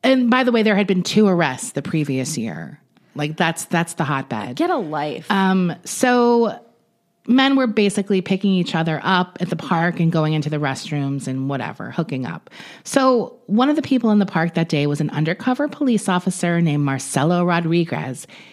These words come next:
Speaker 1: He was on potty patrol, which is what they called it, basically hanging out in these bathrooms and trying to catch guys, uh, hooking up. George noticed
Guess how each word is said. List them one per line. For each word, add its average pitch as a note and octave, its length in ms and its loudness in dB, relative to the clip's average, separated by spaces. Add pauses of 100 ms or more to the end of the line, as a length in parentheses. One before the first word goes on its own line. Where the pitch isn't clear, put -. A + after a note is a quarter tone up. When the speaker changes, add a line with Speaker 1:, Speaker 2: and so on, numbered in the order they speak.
Speaker 1:
He B3+ 200 2
was C4 180 2
on D#3+ 280 2
potty F#3+ 400 2
patrol, C3 520 -2
which D3 160 -4
is - 80 -2
what C#3+ 160 -2
they C#3 100 -2
called A#2+ 380 -2
it, A#2+ 180 -6
basically D#3 460 -2
hanging D#3+ 340 4
out D3 120 2
in D3 60 0
these D3+ 160 0
bathrooms C3 640 -2
and D#3 180 0
trying D3 240 2
to C3 60 0
catch - 380 -6
guys, B2 580 -2 (560)
uh, B2+ 520 -2
hooking D#3 300 0
up. E2+ 180 -6 (560)
George C4 380 2
noticed F#3+ 420 2